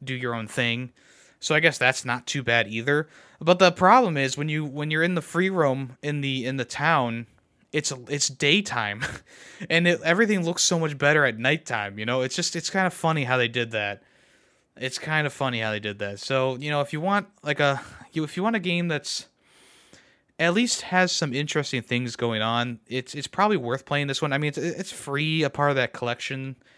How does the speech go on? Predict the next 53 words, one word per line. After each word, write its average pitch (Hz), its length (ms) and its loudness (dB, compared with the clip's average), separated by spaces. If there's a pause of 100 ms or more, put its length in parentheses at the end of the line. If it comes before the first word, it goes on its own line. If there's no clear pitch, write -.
(200)
and 117 80 0
I 113 40 0
believe 127 200 0
it 123 40 -6
was 113 120 -4
free 127 180 -4
on 110 100 -2
PlayStation 110 360 -4
Plus 120 240 -4
at 120 80 -4
one 113 160 -6
time. 113 400 -4 (340)
So - 140 -2
if 107 120 -4
you 110 60 -6
have 139 280 4
it 135 60 0
in 131 80 -2
your 113 120 -2
library, 127 560 2 (300)
I 247 140 2
do 262 140 2
suggest 214 420 2 (240)
trying 156 380 4
it 117 80 0
out, 123 260 4
you 135 100 -4
know? 139 260 0 (120)
Um, 131 420 -2 (1000)
another 196 300 6
thing 208 180 4
that 185 100 4
kinda, 175 240 2
like, 151 160 0
really 147 500 2 (140)
was 139 300 0
annoying 131 480 -2
was 117 200 -4
the 113 120 -8
load 117 320 -2
times 135 360 -4
in 135 60 -8
the 127 60 -6
game. 131 280 -2
I'm 147 180 -2
running 147 200 0
this 139 120 -6
game 135 180 -4
on 123 80 -2
my 117 100 -2
P 135 220 -2
S 120 120 0
five, 120 540 0